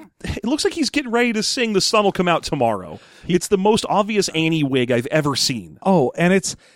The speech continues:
Speaker 2: it is the Annie wig that your high school production of Annie uses.
Speaker 1: Mm-hmm.
Speaker 2: It's not good
Speaker 1: No.
Speaker 2: at all.
Speaker 1: No, it looks atrocious. It's like they didn't even try.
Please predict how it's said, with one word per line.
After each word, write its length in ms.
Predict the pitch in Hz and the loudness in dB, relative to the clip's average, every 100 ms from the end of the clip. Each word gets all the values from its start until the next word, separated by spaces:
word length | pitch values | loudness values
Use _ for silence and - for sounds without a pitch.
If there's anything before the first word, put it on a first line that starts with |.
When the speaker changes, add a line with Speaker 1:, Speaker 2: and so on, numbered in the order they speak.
| _ - | _ 0
Speaker 2:
it 100 | 247 | 2
is 220 | 269 170 | 4 2
the 260 | 151 180 151 | 0 0 0
Annie 300 | 175 196 170 | 0 2 2
wig 320 | 156 156 135 | 2 2 0
that 140 | 143 | -2
your 180 | 147 143 | 0 0
high 260 | - - 165 | 0 -2 -2
school 320 | - 143 127 | 0 0 0
production 500 | 156 135 131 - 147 | 0 0 0 0 0
of 140 | 127 | 0
Annie 260 | 139 131 120 | 0 -2 -6
uses. 500 | 117 127 120 113 98 | -4 -2 -2 -4 -6
Speaker 1:
Mm-hmm. 100 | 190 | 0
Speaker 2:
It's 220 | 190 220 | 0 0
not 520 | 147 143 160 214 190 - 127 | -4 -2 0 0 -2 -6 -12
good 440 | 104 135 156 90 - - | -2 2 2 0 -10 -2
Speaker 1:
No. 120 | 160 | 0
Speaker 2:
at 120 | 170 | 2
all. 420 | 95 117 107 - - | 2 0 0 -4 -4
Speaker 1:
No, 160 | 185 | -2
it 100 | 170 | 0
looks 200 | 180 233 | 0 0
atrocious. 680 | 165 - - 185 190 - 120 | -2 -4 -4 0 0 -2 -6
It's 100 | 123 | -6
like 120 | 185 190 | -2 0
they 80 | |
didn't 140 | 180 190 | 0 0
even 160 | 165 143 | -2 -4
try. 560 | - 147 160 113 85 | -2 0 0 -2 -8